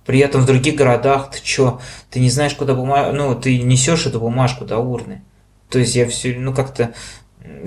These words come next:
реально, о, идеальная чистота. Просто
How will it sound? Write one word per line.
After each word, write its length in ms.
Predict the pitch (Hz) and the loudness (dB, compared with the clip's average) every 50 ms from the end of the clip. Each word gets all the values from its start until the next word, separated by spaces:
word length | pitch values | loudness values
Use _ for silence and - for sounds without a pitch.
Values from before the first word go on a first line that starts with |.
| 113 - - - 127 | -2 -2 2 4 4
реально, 420 | 127 120 123 131 180 196 190 135 | 4 6 6 6 6 6 6 6
о, 140 | 123 127 131 | 6 6 6
идеальная 500 | 127 123 123 117 - 123 123 143 156 156 | 6 4 2 2 4 4 4 4 0 -2
чистота. 600 | 151 - 165 - - 160 165 - - 208 226 226 - - _ _ _ _ _ _ | -4 -6 -6 -4 -4 -4 -4 -2 -4 -6 -6 -8 -12 -18 _ _ _ _ _ _
Просто 400 | - - 135 156 202 - - 185 | 0 2 4 4 4 2 0 -2